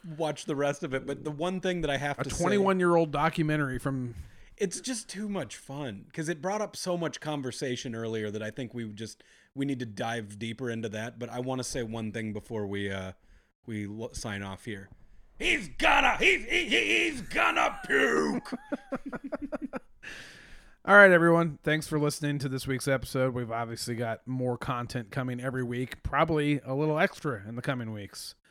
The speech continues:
Speaker 2: But, uh, if you wanna follow us on social media, we are at Wrestle Hangout on Facebook and Twitter. We are at Predetermined Podcast on Instagram. On Twitter and Instagram,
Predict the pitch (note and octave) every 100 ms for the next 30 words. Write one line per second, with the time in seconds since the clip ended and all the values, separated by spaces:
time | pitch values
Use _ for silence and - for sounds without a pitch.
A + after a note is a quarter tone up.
0 | _ - A2 A2 G#2 - _ _ - D#3
1 | F3+ - E3 F3 F3 - D3+ - D#3 D3+
2 | C#3+ C#3+ C#3+ C3 B2+ - C3+ C#3 C#3 C3+
3 | C3 B2+ C#3+ C#3 C#3 - B2 A#2 B2 B2
4 | - B2 A#2 G#2+ - D#3+ D#3+ D#3 - -
5 | _ C3 A#2 C3+ - C3+ C#3+ C3 D3+ C3+
6 | A#2+ C#3+ C3 B2+ C#3 A#2+ A#2+ A#2 F3 F#3
7 | - C3 C3 A#2 A#2 A#2+ - - _ _
8 | _ _ _ _ - C3+ C#3+ D3+ D3 -
9 | F#3+ A#3 B3 G3 F3 - E3 D#3 D#3 D3
10 | D3+ E3+ F3